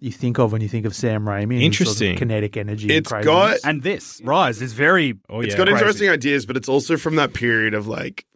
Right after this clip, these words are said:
Speaker 3: it's like a twenty fifteen film, I think, and it's very much like, 'cause it's, that's around the time of, like, that elevated horror genre.
Speaker 4: The Babadook kind of.
Speaker 3: Yeah.
Speaker 4: Yeah.
Speaker 2: Mm.
Speaker 3: It's very much like that.
Speaker 1: I think
Speaker 2: Okay.
Speaker 1: Rise is crazy, but not Raimi crazy.
Speaker 4: No, it's not. It's,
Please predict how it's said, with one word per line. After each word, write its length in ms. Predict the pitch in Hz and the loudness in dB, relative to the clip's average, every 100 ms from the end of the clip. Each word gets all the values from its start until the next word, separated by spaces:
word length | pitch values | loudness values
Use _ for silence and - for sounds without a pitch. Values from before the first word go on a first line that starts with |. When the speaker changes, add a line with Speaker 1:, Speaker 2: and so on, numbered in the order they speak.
| - | -8
Speaker 3:
it's 100 | 113 | 2
like 120 | 135 | 4
a 80 | 143 | 4
twenty 300 | - 135 127 | 2 2 2
fifteen 640 | - 117 - - 110 117 | 0 -4 -4 -6 -4 -4
film, 340 | 101 117 120 120 | -4 -4 -2 -2
I 60 | |
think, 320 | 113 123 113 113 | 0 -2 0 0
and 100 | 120 | -2
it's 80 | 101 | 2
very 200 | 107 113 | 2 2
much 240 | 110 - | 0 0
like, 300 | 110 98 - _ _ | 0 -2 -8 _ _
'cause 140 | 127 | -4
it's, 180 | 123 - - | -4 -8 0
that's 260 | 143 143 | 0 2
around 300 | 151 135 123 | 2 4 4
the 60 | 117 | 2
time 280 | - 107 107 | -2 -2 0
of, 140 | 98 | -2
like, 180 | 107 98 | -2 -2
that 160 | 107 - | -4 -2
elevated 540 | 98 107 98 101 98 | 0 0 0 -2 -4
horror 380 | 90 98 101 98 | -4 -2 0 0
genre. 440 | 95 95 92 95 | -2 -4 -4 -4
Speaker 4:
The 40 | 95 | -2
Babadook 420 | 123 120 117 113 | -2 -2 -6 -8
kind 220 | - 113 110 | -8 -8 -6
of. 240 | 101 - - | -10 -14 -2
Speaker 3:
Yeah. 460 | 143 139 92 123 | 2 4 4 0
Speaker 4:
Yeah. 0 | |
Speaker 2:
Mm. 480 | 120 107 101 104 95 95 | 0 -2 -2 -4 -4 -4
Speaker 3:
It's 140 | 120 | -2
very 240 | 113 135 127 | 2 4 4
much 260 | 117 - | 0 -4
like 220 | - 147 - | -10 -14 -16
that. 220 | - - _ - | -14 -14 _ -2
Speaker 1:
I 80 | 202 | 2
think 200 | 381 262 | 2 4
Speaker 2:
Okay. 80 | 233 | 6
Speaker 1:
Rise 480 | 220 185 123 - - | 6 4 0 -12 -8
is 220 | 151 151 - | -4 -4 -2
crazy, 500 | 143 131 147 123 117 | 0 2 2 0 -2
but 180 | 123 151 | -4 -4
not 300 | 143 127 120 _ 151 | -2 -2 -6 _ -4
Raimi 420 | 113 113 110 104 | 0 0 0 -4
crazy. 500 | 95 85 87 78 76 - | -8 -12 -14 -18 -20 -16
Speaker 4:
No, 280 | 139 156 139 | -2 4 4
it's 160 | 135 - | 2 -2
not. 160 | 131 | -2
It's, 140 | 151 | -2